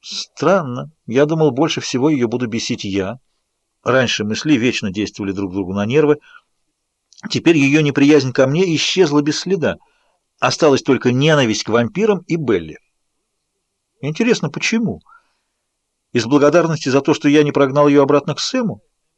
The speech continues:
Или потому что я теперь лучше понимал её враждебный настрой? В любом случае, нести дозор с Ли было занятием не из приятных.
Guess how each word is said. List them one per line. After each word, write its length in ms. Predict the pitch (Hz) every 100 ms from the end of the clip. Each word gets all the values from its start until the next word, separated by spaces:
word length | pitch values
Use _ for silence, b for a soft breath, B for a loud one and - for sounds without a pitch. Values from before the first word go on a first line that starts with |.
| _ _
Или 160 | 117 117
потому 280 | - 123 117
что 120 | 120
я 120 | 123
теперь 220 | 117 127
лучше 300 | 117 135 -
понимал 380 | 123 127 131 127
её 220 | 113 123
враждебный 440 | 117 120 113 131 127
настрой? 500 | 123 - 190 196 b b b b _ _ _ _ _ _ -
В 100 | 104
любом 240 | 143 147
случае, 400 | 127 123 113 104
нести 280 | 98 113 135
дозор 400 | 107 110 104 98
с 120 | -
Ли 200 | 107 143
было 240 | 165 113 139
занятием 440 | 120 117 117 120
не 100 | 107
из 80 | 104
приятных. 680 | 113 107 - - - -